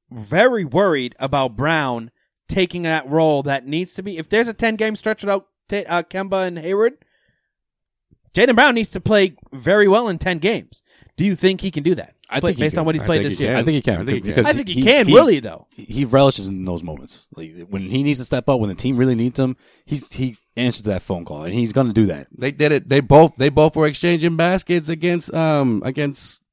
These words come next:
Speaker 3: fuck, they played the other night.
Speaker 2: The Nuggets.
Speaker 3: They played
Speaker 1: Denver.
Speaker 3: against, against the Nuggets.
Speaker 2: Yeah, he's,
Speaker 3: if it
Speaker 2: he,
Speaker 3: wasn't, if it wasn't,
Speaker 2: if it wasn't for him, they wouldn't have a chance down the stretch when, when
Speaker 3: Jalen.
Speaker 2: him and Jamal. No, I'm talking about Jaylen Brown and, and Jamal,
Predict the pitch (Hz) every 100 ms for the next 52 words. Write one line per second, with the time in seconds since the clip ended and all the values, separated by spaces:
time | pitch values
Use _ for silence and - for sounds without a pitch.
0 | _ _ _ - - 113 107 104 95 90
1 | 80 95 104 143 87 76 - 143 165 220
2 | 214 214 202 151 139 123 139 131 131 175
3 | 110 87 160 214 127 143 139 135 160 156
4 | 143 135 139 156 156 151 175 196 180 147
5 | 190 170 131 170 175 160 151 135 - 165
6 | 214 139 104 - 104 110 107 113 143 165
7 | 156 127 147 143 113 - 143 156 131 156
8 | 147 139 139 151 139 135 147 135 123 110
9 | - - 113 110 120 123 123 117